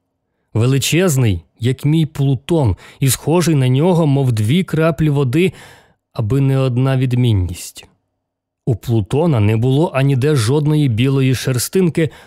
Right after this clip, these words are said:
а в цього кота велика, хоч і невиразна, брудно-біла, пляма розпливалася мало не на всі груди.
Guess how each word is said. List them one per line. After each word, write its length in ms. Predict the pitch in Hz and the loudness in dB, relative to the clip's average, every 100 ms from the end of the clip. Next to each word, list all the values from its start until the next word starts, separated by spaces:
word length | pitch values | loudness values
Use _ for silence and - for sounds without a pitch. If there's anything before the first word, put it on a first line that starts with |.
| - | -10
а 120 | - | -4
в 80 | 120 | -2
цього 440 | 98 - 165 123 110 | -2 -2 0 0 -2
кота 560 | 104 - 120 156 117 - _ | -4 -4 -2 0 -2 -6 _
велика, 840 | 104 104 104 107 151 160 117 87 - _ | -6 -2 0 0 0 -2 -4 -4 -8 _
хоч 280 | - 156 151 | -6 -4 -2
і 40 | 165 | 0
невиразна, 800 | 151 127 120 113 131 135 120 104 | 0 0 0 0 0 0 0 0
брудно-біла, 960 | 95 127 107 110 90 104 131 143 127 - - - - | 0 0 0 0 0 0 0 0 -2 -4 -20 -20 -6
пляма 500 | 117 110 156 170 156 | -2 2 2 2 0
розпливалася 840 | 156 - 147 131 143 147 131 127 | -2 -2 -2 0 0 0 -2 -2
мало 500 | 101 95 107 123 135 | 0 0 0 0 0
не 120 | 123 | 0
на 160 | 110 104 | 2 0
всі 400 | 90 - - 113 | -2 -4 -2 -2
груди. 520 | 87 107 104 87 78 | -2 -2 -2 -2 -8